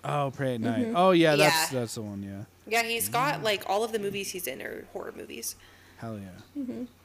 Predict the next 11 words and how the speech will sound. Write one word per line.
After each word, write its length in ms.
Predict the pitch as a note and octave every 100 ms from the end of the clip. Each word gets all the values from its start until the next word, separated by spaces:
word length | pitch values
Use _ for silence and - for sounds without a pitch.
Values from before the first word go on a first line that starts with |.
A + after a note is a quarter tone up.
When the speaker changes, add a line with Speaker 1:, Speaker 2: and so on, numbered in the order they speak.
| - -
Speaker 1:
He 140 | - A#2
wants 220 | A#2 A2+
to 60 | A#2
be 120 | A2+
the 80 | G#2+
next 260 | G#2+ A2+ -
Kane 240 | - A#2 A2+
Hodder. 420 | A2 F#2 - - - - -
Speaker 3:
Yes, 400 | F#3 E3 F3 F#3+ -
he 120 | G3
does. 960 | F#3 G3+ C#4 D4+ C#4+ C#4+ - - -